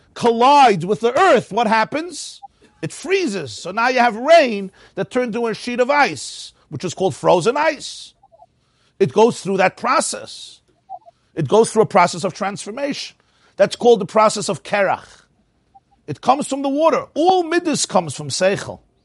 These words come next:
But it's not the same language anymore. It's a different language. And to get into that language, there's a ch-, whole process that happens. That process is not always available right away.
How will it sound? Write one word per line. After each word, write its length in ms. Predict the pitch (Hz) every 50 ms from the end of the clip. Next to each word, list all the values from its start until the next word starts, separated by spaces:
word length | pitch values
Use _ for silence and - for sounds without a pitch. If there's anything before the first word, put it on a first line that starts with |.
| _ _ _ _ _ _ _ _ _ _ _ _ _ _ -
But 140 | 147 156
it's 100 | 151 -
not 220 | - 190 190 190 -
the 80 | 175
same 320 | 151 - - 196 202 190 185
language 480 | 202 220 240 240 214 160 143 123 -
anymore. 300 | 123 113 113 117 120 123
It's 100 | 123 -
a 60 | 151 139
different 380 | 123 156 202 - - 220 190
language. 760 | 185 196 214 226 240 - - 160 123 - - - - - _ _ _ _ _ _ _
And 120 | - 131 123
to 80 | 165
get 180 | 151 151 214 233
into 200 | 247 208 214 208
that 240 | 190 214 220 - -
language, 680 | 185 202 208 233 262 254 208 170 160 147 143 127 139
there's 160 | 160 160 131
a 80 | 165 151
ch-, 220 | - - - -
whole 320 | 165 156 113 170 208 240 -
process 680 | - - - 190 180 202 226 233 - - - 175 151 -
that 140 | 160 147
happens. 640 | 151 196 185 196 - - - 101 78 _ _ - _ _ _ _ _ _ _ _ _ _ _ _
That 220 | - 156 202 - -
process 640 | - - 208 220 262 285 - - - 208 196 - -
is 100 | 180 160
not 160 | 202 214 220
always 220 | 220 226 226 185
available 560 | 220 208 180 240 277 381 302 240 160 156 139
right 200 | 123 117 104 101
away. 320 | 98 95 90 85 78 -